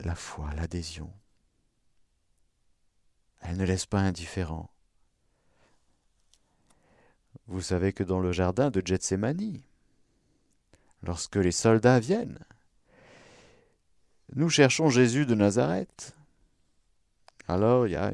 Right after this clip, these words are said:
une traduction qui dit, Jésus dit, « C'est moi. » C'est mieux de dire, « Je suis. » Et là, il tombe à la renverse.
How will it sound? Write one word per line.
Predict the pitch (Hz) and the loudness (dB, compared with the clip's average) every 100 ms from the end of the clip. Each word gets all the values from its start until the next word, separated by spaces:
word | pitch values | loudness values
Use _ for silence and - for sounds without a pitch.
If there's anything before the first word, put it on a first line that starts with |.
| 92 | -8
une | |
traduction | 90 95 90 90 107 117 | -4 -4 -4 -8 -6 -6
qui | - 87 | -6 -12
dit, | 85 107 113 - - - - | -8 -8 -6 -8 -12 -16 -12
Jésus | 87 87 98 | -6 -6 -6
dit, « | 95 104 | -8 -6
C'est | - 107 | 0 0
moi. » | 107 95 78 - - - _ _ _ _ _ _ _ _ - _ _ - - - - - _ _ _ _ - | 2 0 0 -6 -20 -20 _ _ _ _ _ _ _ _ -20 _ _ -20 -20 -20 -20 -20 _ _ _ _ -16
C'est | - - 131 127 _ _ _ _ _ - | -10 0 0 0 _ _ _ _ _ -8
mieux | 131 147 170 | 0 2 4
de | 131 | 2
dire, « | 104 120 - - | 0 -2 -6 -8
Je | 95 - | -6 -2
suis. » | 113 - - - _ _ _ | -2 -4 -16 -18 _ _ _
Et | - 120 | 0 4
là, | 160 | 6
il | 117 | 4
tombe | - 185 170 | 4 6 10
à | 110 | 10
la | 95 | 12
renverse. | 107 160 - - - - - | 10 8 4 -2 -6 -12 -14